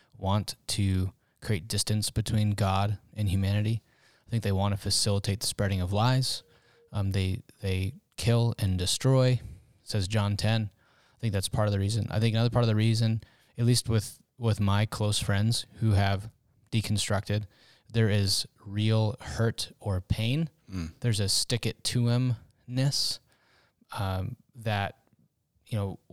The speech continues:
Speaker 1: where there's church leaders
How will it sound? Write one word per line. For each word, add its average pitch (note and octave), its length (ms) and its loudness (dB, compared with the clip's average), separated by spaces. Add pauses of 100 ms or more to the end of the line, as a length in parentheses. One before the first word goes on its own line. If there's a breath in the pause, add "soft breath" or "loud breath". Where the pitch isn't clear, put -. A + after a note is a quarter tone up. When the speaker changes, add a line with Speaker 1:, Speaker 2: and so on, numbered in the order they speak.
(480)
Speaker 1:
where A2+ 340 2
there's G2+ 380 0 (680)
church - 360 0
leaders A#2 680 2